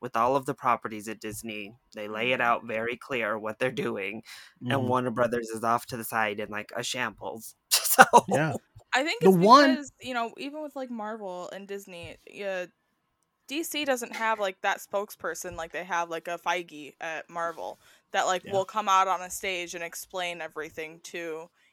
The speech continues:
Speaker 2: you know, their audience. Um, they don't
Speaker 3: Mm-hmm.
Speaker 2: even have that at D C. And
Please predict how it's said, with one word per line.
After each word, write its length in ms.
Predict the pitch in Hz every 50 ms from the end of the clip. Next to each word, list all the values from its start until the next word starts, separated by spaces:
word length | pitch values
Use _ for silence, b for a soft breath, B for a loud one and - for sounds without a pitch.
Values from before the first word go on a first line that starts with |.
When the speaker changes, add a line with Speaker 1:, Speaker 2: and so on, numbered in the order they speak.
| _ _
Speaker 2:
you 120 | 185 185
know, 200 | 175 165 160 160
their 180 | 165 175 175 -
audience. 640 | - 226 254 240 180 156 139 131 - - - - - -
Um, 400 | 185 185 180 175 160 139 101 - - _ _
they 140 | - - 220
don't 80 | 247 277
Speaker 3:
Mm-hmm. 60 | 285
Speaker 2:
even 120 | 311 302 277
have 180 | 269 302 285
that 180 | 294 302 349 370
at 140 | 302 190 - _ _ -
D 140 | 190 180
C. 300 | 185 - 170 147 156 - - _ _ -
And 180 | 208 220 220